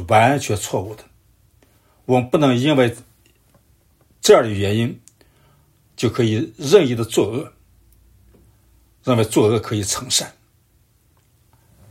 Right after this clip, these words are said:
神让我们要像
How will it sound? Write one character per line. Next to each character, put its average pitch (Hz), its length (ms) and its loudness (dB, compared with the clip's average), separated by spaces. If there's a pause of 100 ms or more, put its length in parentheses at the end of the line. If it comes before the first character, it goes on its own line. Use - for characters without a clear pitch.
(920)
神 - 180 -8
让 110 180 4
我 101 80 2
们 95 320 -4 (1200)
要 95 520 -2 (480)
像 95 640 -2